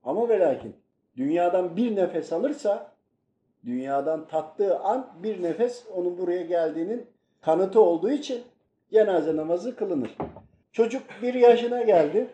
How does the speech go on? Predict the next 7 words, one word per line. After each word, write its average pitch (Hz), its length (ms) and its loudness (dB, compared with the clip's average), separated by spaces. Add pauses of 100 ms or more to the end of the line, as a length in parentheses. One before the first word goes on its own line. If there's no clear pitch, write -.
(960)
Harf 214 440 -4
çıkartıyor, 185 600 -2
çıkartmıyor. 143 640 -2
İki 185 280 -14
yaşına 196 480 -2
geldi 135 380 0
öyle. 120 520 -6